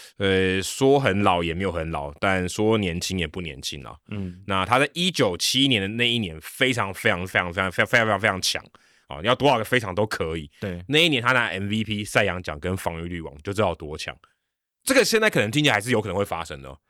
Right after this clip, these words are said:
Speaker 1: 但是接下来的完全不会发生。接下来我要说的是，当年他投了三百一十二局，防御率低到只有一点八二，二十四胜八败，二十四胜八败现在，现代还是有可能的。
Speaker 2: 嗯。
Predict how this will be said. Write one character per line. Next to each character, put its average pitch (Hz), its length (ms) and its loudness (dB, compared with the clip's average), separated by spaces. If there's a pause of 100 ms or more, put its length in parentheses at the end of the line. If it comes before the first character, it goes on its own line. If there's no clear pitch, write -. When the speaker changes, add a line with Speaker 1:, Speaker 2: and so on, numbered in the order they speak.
(160)
Speaker 1:
但 190 140 2
是 175 60 -4
接 170 120 4
下 170 100 4
来 127 40 6
的 107 140 2
完 95 120 -4
全 92 140 -4
不 85 100 -8
会 85 80 -2
发 78 200 -8
生。 85 160 -10
接 131 160 -2
下 139 200 4
来 110 80 2
我 85 140 -4
要 101 80 2
说 104 160 -2
的 92 60 -4
是， 87 260 -8 (500)
当 165 160 2
年 139 140 0
他 151 140 4
投 127 120 0
了 107 80 4
三 151 380 0
百 101 200 2
一 127 200 -4
十 98 260 -2
二 104 160 4
局， 65 300 -10 (240)
防 113 300 0
御 - 20 4
率 131 140 6
低 123 200 -2
到 120 160 4
只 101 120 -6
有 90 140 -2
一 113 200 -2
点 76 180 -6 (120)
八 82 160 0
二， 82 260 -4 (400)
二 - 140 6
十 - 180 -2
四 127 260 0
胜 110 220 2
八 98 220 2
败， 87 260 2
二 202 100 4
十 190 40 4
四 202 140 -4
胜 196 100 4
八 165 140 6
败 151 80 6
现 156 120 0
在， 143 160 2
现 - 240 0
代 123 80 4
还 101 140 0
是 95 80 -4
有 90 80 0
可 - 160 -6
能 55 160 -18
的。 57 140 -14 (120)
Speaker 2:
嗯。 101 200 -10